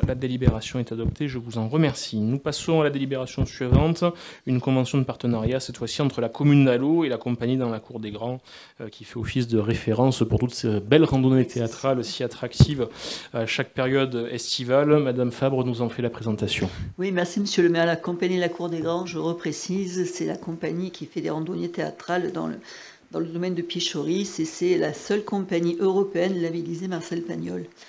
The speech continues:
Speaker 2: Dans le cadre de sa politique culturelle valorisant l'œuvre de Marcel Pagnol,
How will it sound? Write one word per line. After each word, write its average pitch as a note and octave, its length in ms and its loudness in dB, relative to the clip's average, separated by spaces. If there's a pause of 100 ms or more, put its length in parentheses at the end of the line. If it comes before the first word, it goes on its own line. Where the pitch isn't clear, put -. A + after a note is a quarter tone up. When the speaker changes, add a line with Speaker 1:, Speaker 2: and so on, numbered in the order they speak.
(340)
Speaker 2:
Dans F3+ 120 2
le G#3 100 6
cadre G#3+ 340 4
de F#3+ 100 4
sa G3 180 0
politique A3 520 0
culturelle G3 460 2
valorisant F#3 560 4
l'œuvre F#3+ 300 4
de F3 60 0
Marcel E3+ 340 0
Pagnol, F3 520 2